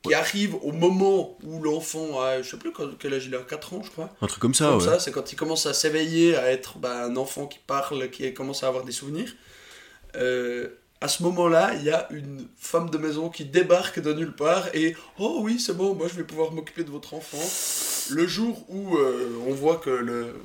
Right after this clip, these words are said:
Speaker 1: le fils, du coup, crée le meurtre de je sais plus qui à son anniversaire.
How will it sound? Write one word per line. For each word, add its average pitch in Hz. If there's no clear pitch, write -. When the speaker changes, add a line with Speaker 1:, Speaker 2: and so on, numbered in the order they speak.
Speaker 1:
le 120
fils, 156
du 135
coup, 151
crée 147
le 120
meurtre 139
de 123
je 117
sais 131
plus 143
qui 175
à 156
son 139
anniversaire. 147